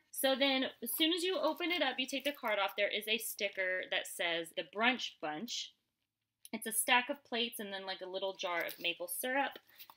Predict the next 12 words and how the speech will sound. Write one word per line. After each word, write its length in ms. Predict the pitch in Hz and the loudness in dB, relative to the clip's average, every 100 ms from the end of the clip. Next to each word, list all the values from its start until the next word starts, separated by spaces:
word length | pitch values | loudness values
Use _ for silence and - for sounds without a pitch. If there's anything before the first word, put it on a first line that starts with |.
| _ _ | _ _
He's 180 | - 220 - | -6 -6 -4
so 360 | - 202 226 254 214 | 0 2 2 -2 -6
freaking 280 | 214 233 | -4 -6
cute. 280 | - 180 185 - | -6 -6 -6 -4
I 120 | 185 190 | -2 0
wanna 280 | 196 214 226 | 0 -2 -4
keep 180 | 220 - | -8 -4
this 180 | 214 - | -6 -6
sticker, 460 | - 190 - 170 | -6 -6 -4 -8
so 160 | - 180 | -8 -12
I'm 40 | |
gonna, 320 | 180 185 175 | -10 -8 -8